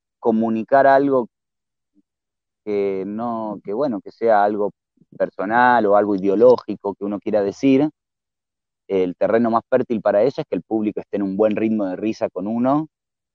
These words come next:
para poder después, eh, no sé, escuchar, con, confiar en, en vos cuando te escucha diciendo otra cosa que no es tan cómica, ¿no?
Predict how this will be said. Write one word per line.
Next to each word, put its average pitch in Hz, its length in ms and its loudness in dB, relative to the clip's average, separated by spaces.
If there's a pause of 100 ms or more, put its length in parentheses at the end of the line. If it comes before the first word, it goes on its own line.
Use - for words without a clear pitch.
para 85 180 -10
poder 98 420 -2
después, 113 580 0 (720)
eh, 85 240 -10
no 90 140 -12
sé, 113 320 0 (200)
escuchar, 107 440 -2
con, 98 140 -6
confiar 127 460 0
en, 101 460 -4
en 98 160 -8
vos 127 180 2
cuando 98 320 -2
te - 120 -14
escucha 107 300 -4
diciendo 95 540 -4
otra 92 280 -6
cosa 113 280 -2
que 95 80 -6
no 101 80 -4
es - 60 -8
tan 92 160 -4
cómica, 92 420 0
¿no? 117 240 -4